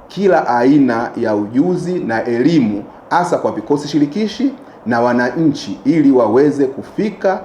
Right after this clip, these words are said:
hatua ya kusema moto huu tumeudhibiti kwa asilimia mia. Lakini mpaka sasa hivi, kwa assessment tuliokuwa nayo, tumeudhibiti moto huu kwa asilimia tisini na mbili. Lakini tunaamini kwa siku zilizobakia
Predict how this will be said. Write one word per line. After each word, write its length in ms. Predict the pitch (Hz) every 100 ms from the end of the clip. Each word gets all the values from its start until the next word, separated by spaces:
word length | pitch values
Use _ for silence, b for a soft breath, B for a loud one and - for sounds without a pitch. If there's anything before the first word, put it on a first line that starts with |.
| B B
hatua 380 | 110 - 143 127
ya 80 | 117
kusema 300 | - 127 117
moto 260 | 113 120
huu 320 | 120 185 170
tumeudhibiti 640 | 156 113 110 107 110 131 131
kwa 200 | - -
asilimia 440 | - 101 113 147
mia. 320 | 185 110 92 80 B B -
Lakini 300 | 101 - 135
mpaka 260 | 107 - 165
sasa 200 | 151 151
hivi, 220 | 170 156
kwa 160 | 151 123
assessment 400 | 151 147 143 -
tuliokuwa 360 | 127 123 110
nayo, 400 | 127 147 151 156 B B
tumeudhibiti 560 | - 107 104 107 123 123
moto 260 | 110 98 98
huu 200 | 127 131
kwa 240 | - 104
asilimia 520 | 95 107 107 120 120
tisini 360 | 120 - - 107
na 60 | 101
mbili. 420 | 107 110 95 85 - B B -
Lakini 380 | 98 - 131 120
tunaamini 640 | 117 113 110 135 170 160
kwa 600 | - 117 110 107 104 101
siku 340 | - - - 139
zilizobakia 800 | 120 113 113 107 190 180 107